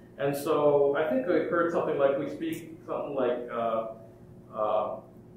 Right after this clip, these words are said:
something like twenty-two metaphors an hour or something like that. Like, it, it's, it's, it's, it's some incredible number that people speak in metaphors all the time,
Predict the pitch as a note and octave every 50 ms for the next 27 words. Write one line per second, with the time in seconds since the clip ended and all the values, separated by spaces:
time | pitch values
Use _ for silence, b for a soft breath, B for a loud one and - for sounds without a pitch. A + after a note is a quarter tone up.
0 | - - - - - - - - - - - - - - - - - A3 C4+ C4+
1 | - - - - - - - F3 G3+ G#3+ A3+ - - - G3 E3+ D3 C3+ C3 B2+
2 | - - - C#3+ C#3+ D3 C#3 - - - - - A2+ G#2+ G#2+ A2+ A#2+ A#2+ A#2+ A#2+
3 | A#2 A#2+ A#2+ A#2+ A#2+ A#2+ A#2+ A#2+ A#2 A#2+ - - - - C#3 D3+ - - - -
4 | - - - - F#3 F#3+ - - G#3+ G3+ - - - - F#3 F#3 - A#3+ A#3+ -
5 | F3 - - C3+ B2 - C#3 C3+ C3 C#3 D3 C#3 C#3+ D#3 - - - - G#3+ A3+
6 | - - - - - D#3+ D#3+ - C#3+ B2+ B2 A#2+ - - - A#2+ A#2+ A#2+ A#2 A2+
7 | A#2 A2+ A2+ A2 A2 - - - -